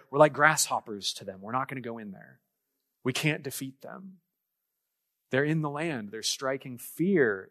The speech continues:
into the land." Well, would you believe that the first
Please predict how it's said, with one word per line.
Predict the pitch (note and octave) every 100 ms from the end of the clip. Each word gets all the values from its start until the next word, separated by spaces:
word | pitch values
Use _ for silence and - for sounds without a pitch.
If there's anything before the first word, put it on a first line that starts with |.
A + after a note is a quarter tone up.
| -
into | C#3 D#3 - C3+ B2 A#2 - _ _ -
the | B2+
land." | C3 B2 G#2+ A#2+
Well, | B2+ C3 B2+
would | D3
you | D#3+
believe | D3 C#3+ C3+ A2+ G2
that | A#2+
the | -
first | - D#3 F3+ -